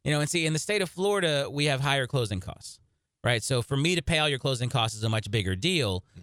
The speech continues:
Speaker 1: where someone in California, uh, they don't have the doc stamps, the title insurance isn't as expensive, they don't have nearly as much in closing costs. So, you know, one of the, the reasons that the Florida loans don't refi as often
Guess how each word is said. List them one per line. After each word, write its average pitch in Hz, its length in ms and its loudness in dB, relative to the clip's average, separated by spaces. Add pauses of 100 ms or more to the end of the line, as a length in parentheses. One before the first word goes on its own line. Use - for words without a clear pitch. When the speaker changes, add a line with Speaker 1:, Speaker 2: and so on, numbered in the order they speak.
Speaker 1:
where 127 200 2
someone 170 340 0
in 143 80 0
California, 131 880 0 (400)
uh, 120 160 2
they 120 160 0
don't 156 160 0
have 147 180 0
the 143 80 -2
doc 131 280 0
stamps, 127 420 -2
the 110 80 -2
title 135 280 0
insurance 135 360 -2
isn't 131 160 0
as 120 120 -2
expensive, 113 720 -2 (300)
they 165 80 4
don't 165 160 0
have 147 220 0
nearly 139 280 0
as 110 100 -2
much 113 200 0
in 98 80 -2
closing 95 320 -2
costs. - 340 -8 (280)
So, 117 420 0
you 131 100 -2
know, 120 120 0
one 131 300 0
of 156 60 0
the, 147 100 0
the 120 180 -2
reasons 135 340 0
that 117 100 0
the 98 100 -2
Florida 151 420 0
loans 123 400 -2
don't 127 340 0
refi 117 560 0
as 101 160 0
often 101 500 -2